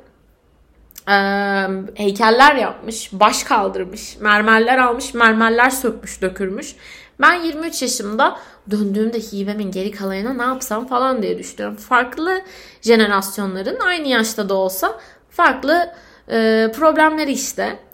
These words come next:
O adam taşı yontuyordu. Ben onun yonttuğu taşa bakarak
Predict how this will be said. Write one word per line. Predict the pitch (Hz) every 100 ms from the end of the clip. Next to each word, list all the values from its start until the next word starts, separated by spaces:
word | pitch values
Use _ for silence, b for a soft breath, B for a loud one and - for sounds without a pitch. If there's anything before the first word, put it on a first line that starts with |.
| -
O | 214
adam | 240 254 269
taşı | 269 262 277
yontuyordu. | 226 180 185 175 202 311 - - -
Ben | 180 214 247 381 - - _ _ -
onun | 226 247
yonttuğu | 285 240 220 208
taşa | 214 208 233
bakarak | 202 208 233 220 220